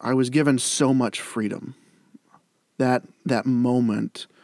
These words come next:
was, it's n-, it's not about, uh, Christianity is not about,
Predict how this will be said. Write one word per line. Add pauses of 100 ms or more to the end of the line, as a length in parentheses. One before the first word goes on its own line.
(320)
was,
it's
n-,
it's
not
about, (800)
uh, (720)
Christianity
is
not
about,